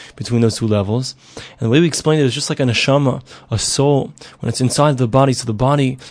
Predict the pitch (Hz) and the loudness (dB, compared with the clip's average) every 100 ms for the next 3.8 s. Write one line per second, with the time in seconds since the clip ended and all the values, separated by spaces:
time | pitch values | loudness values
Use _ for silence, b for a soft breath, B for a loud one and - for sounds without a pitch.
0 | B 117 127 160 123 - 143 - 127 - | B 0 2 2 0 2 2 2 0 0
1 | - 135 135 123 107 - - - 113 110 | 0 0 0 0 -2 -6 -8 -6 0 2
2 | 104 107 110 123 143 - B - 117 - | 2 2 2 0 -2 -8 B -6 -4 -2
3 | 120 107 139 131 101 107 117 139 | -2 0 2 2 2 2 2 0